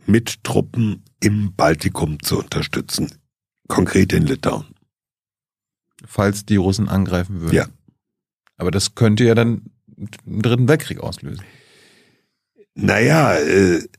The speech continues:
Speaker 1: wenn Russland ein nato-Land angreift, stellt sich generell die Frage, wie reagiert die nato?
Speaker 2: Klar, aber kommt,
Speaker 1: Und
Speaker 2: kommt es nicht, also hör-, ist jetzt zynisch, aber kommt es nicht darauf an, welches nato?
Speaker 1: Du meinst, ein Angriff auf Polen ist schlimmer als ein Angriff auf Litauen, weil es so klein ist?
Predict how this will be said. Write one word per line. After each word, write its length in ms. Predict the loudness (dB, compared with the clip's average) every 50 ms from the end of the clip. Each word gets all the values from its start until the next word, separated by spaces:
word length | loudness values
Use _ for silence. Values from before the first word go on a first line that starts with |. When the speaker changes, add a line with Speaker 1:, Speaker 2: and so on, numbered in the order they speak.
| _ _ _ _ _ _ _ _ _ _ _ _ _ _ _ _ _ _ -20 _ _ -20 -20 -20 -20 -16 -10
Speaker 1:
wenn 600 | -4 0 2 2 2 4 4 2 2 2 0 0
Russland 500 | 0 2 2 2 2 2 0 -2 -2 0
ein 200 | -2 -2 -2 0
nato-Land 760 | 0 2 2 2 2 2 0 0 0 0 -2 -2 -4 -6 -10 -8 _
angreift, 1000 | 0 0 2 2 0 0 0 0 0 0 -2 -4 -6 -8 -12 -18 -20 -20 -20 _ _ _ _ _ _ _ _ _ _ _ _
stellt 340 | _ -6 -2 0 0 0 0
sich 140 | -4 -4 -2
generell 360 | -2 -2 0 0 0 0 0
die 120 | 0 -2
Frage, 520 | -2 -2 -2 0 0 0 0 0 -2 -2 -4 -8 _ _ _ _ _ _ _
wie 340 | -4 -2 0 2 4 4 6
reagiert 540 | 6 4 4 2 2 2 2 0 0 0
die 80 | -2 -4
nato? 520 | -4 -4 -4 -6 -8 -10 -10 -10 -10 -10 -12 -16 -20 _ _ _ _ _ _ _ _ _ _ _ _ _ _ _ _ _ _ _ _ _ _ _ -4
Speaker 2:
Klar, 300 | 0 2 2 2 0 0
aber 180 | 0 0 0 0
kommt, 340 | 2 2 2 2 2 -2 -4
Speaker 1:
Und 60 | 0
Speaker 2:
kommt 300 | 0 0 0 0 -2 -4
es 180 | -4 -2 0
nicht, 460 | 0 2 2 2 0 0 -4 -10 _ -2
also 200 | -2 0 0 2
hör-, 220 | 2 0 0 0
ist 120 | 0 0 0
jetzt 180 | 0 0 0
zynisch, 360 | 0 0 2 2 2 2 0 0
aber 160 | -2 -2 -2
kommt 240 | -2 -2 -2 0 -2
es 140 | -2 -2
nicht 180 | -2 -2 0 0
darauf 140 | 0 0 2
an, 200 | 2 2 2 2
welches 400 | 4 2 2 2 0 -4 -4 -4
nato? 380 | -4 -4 -4 -6 -6 -8 -8
Speaker 1:
Du 260 | -4 -2 0 2 2 2
meinst, 460 | 4 2 2 0 0 -2 -4 -6 -6
ein 80 | -6
Angriff 340 | -4 -2 0 0 0 0 0
auf 240 | -2 -4 -4 -6 -6
Polen 340 | -4 0 2 2 2 0 -2
ist 120 | -4 -4
schlimmer 400 | -4 -2 0 0 2 2 0 0
als 200 | -2 -4 -6 -6
ein 80 | -6 -4
Angriff 300 | -2 -2 -2 -2 -2 -4
auf 160 | -6 -4 0
Litauen, 400 | 2 2 2 2 2 2 2 2
weil 140 | 2 0 0
es 60 | -2
so 80 | -4 -6
klein 380 | -4 -4 -4 -4 -2 -4 -6
ist? 260 | -10 -12 -14 -18 -20